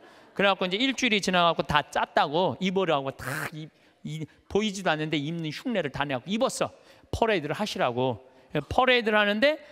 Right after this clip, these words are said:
온 백성이 그 얘기를 다 알고 있잖아요. 임금님 너무너무 멋있다고. 근데 꼬마의 하나가 "우리 임금님 빨개 벗었네?" 그래, 빨개 벗었네?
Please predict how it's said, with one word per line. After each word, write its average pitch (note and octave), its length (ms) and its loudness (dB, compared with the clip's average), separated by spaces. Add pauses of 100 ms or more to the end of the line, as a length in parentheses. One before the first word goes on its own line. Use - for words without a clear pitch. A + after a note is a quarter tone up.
(180)
온 A3 420 4
백성이 G3 560 0 (540)
그 A3 120 0
얘기를 G3+ 220 0
다 D3+ 220 0
알고 E3+ 180 2
있잖아요. B2+ 500 0
임금님 E3 460 -4
너무너무 D3 560 -6
멋있다고. A#2 600 -8 (260)
근데 D3+ 200 -2
꼬마의 A#3 680 0
하나가 C4 640 2 (480)
"우리 F3+ 280 -2
임금님 F#3+ 540 -4
빨개 C#4+ 360 0
벗었네?" E3+ 680 2 (180)
그래, B2 360 2 (400)
빨개 A#3+ 260 4
벗었네? D#3 500 2